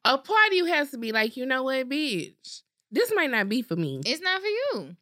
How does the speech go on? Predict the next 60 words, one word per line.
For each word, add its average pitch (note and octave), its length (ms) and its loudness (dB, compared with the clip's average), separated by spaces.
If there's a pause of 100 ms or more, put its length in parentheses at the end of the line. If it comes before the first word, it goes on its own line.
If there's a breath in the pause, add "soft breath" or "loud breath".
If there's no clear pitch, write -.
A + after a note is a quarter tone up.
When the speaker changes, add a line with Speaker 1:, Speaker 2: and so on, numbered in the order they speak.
(240)
Speaker 2:
You A#4 80 -2
need C#5+ 120 2
to A#4 80 -2
go D4 80 4
get D4 140 6
an A#3 120 6
abortion. G3+ 680 -2 (260)
Speaker 1:
Whoa. G3 640 0 (280)
Speaker 2:
I'm C4 160 2
sorry. F#3+ 460 4
If F#3+ 100 -8
you D#4 180 2
with F#4 160 4
a A#3+ 180 2
<laughs> - 20 -2
nigga, G#3 520 4 (260)
Speaker 1:
<laughs> - 260 -6
Speaker 2:
you C4+ 280 0
with G4 120 4 (140)
a, D#4+ 40 -2
you, E4+ 120 0 (240)
you E4+ 360 0
with F4+ 140 2
a - 20 4 (100)
nigga D#4+ 160 4
and E4 80 2
he E4+ 160 -2
already D4 800 2 (260)
got, B3+ 300 6
like, B3+ 340 2
three B3 300 0
kids C4 420 0
and F#3+ 160 -4
you A#3 140 -4
baby B3 240 4
mama, A#3 760 0
I G#3 160 2
give A3 140 -8
you A3+ 140 -4
baby A3+ 240 0
mama A3 300 -2
number G#3+ 240 -2
three. A#3 340 0
I G#3+ 100 4
say A3 180 -2
he A#3+ 160 -2
had G3+ 300 -2
two B3+ 220 -2
with G#3 280 -2
one A3+ 200 -4
person. C4 420 -4
Speaker 1:
Mm-hmm. G3+ 520 0
Speaker 2:
Go, D4 200 4
go G4 140 2
get D4+ 160 2
an G3+ 60 2
abortion. F#3 420 -4
Let A#3 160 2
it G#3 80 -2
go. E3+ 260 -8